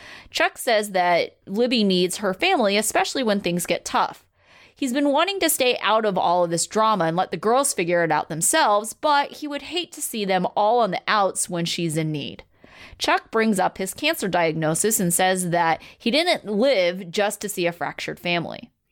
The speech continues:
Chuck suggests that they all go to family therapy when they get back to Florida.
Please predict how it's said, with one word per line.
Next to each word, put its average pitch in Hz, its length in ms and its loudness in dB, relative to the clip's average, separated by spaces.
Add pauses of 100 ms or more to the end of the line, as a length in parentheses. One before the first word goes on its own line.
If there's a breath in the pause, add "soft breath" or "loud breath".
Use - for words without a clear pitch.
(580 loud breath)
Chuck - 300 0
suggests 170 540 -2
that - 120 -2
they 185 120 2
all 196 180 2
go 202 120 0
to 196 60 -2
family 151 340 -8
therapy 302 500 0
when 175 160 0
they 165 100 2
get 160 160 -2
back 131 200 -12
to 175 80 -8
Florida. 196 520 -2